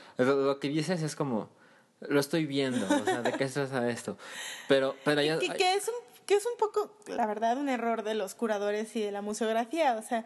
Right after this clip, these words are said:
Speaker 1: Sí, ahí te ahorras el comentario, ¿no?
Speaker 2: Ajá, no lo pones y ya, o sea, dejas que la fotografía te hable por sí
Speaker 1: Pero,
Speaker 2: misma.
Speaker 1: pero también creo que es, es un reflejo de la persona que es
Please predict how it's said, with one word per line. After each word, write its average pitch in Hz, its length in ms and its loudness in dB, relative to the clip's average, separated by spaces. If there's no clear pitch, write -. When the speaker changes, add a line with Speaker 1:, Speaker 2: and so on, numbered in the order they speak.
Speaker 1:
Sí, 220 140 2
ahí 190 120 0
te 196 100 0
ahorras 175 320 0
el 143 120 -2
comentario, 127 460 0
¿no? 370 60 2
Speaker 2:
Ajá, 403 200 4
no 359 140 -2
lo 392 160 0
pones 359 360 0
y 320 80 -2
ya, 311 240 2
o 269 40 -4
sea, 254 120 -2
dejas 254 260 -2
que 320 100 0
la 294 120 2
fotografía 262 640 0
te 247 80 0
hable 233 180 0
por 233 140 -4
sí 226 80 -4
Speaker 1:
Pero, 185 260 4
Speaker 2:
misma. - 140 -8
Speaker 1:
pero 180 180 2
también 185 300 0
creo 196 160 0
que 202 200 0
es, 175 200 0
es - 100 0
un 165 140 0
reflejo 156 520 0
de 139 540 0
la 127 220 -2
persona 120 440 -4
que 107 280 -2
es - 260 -10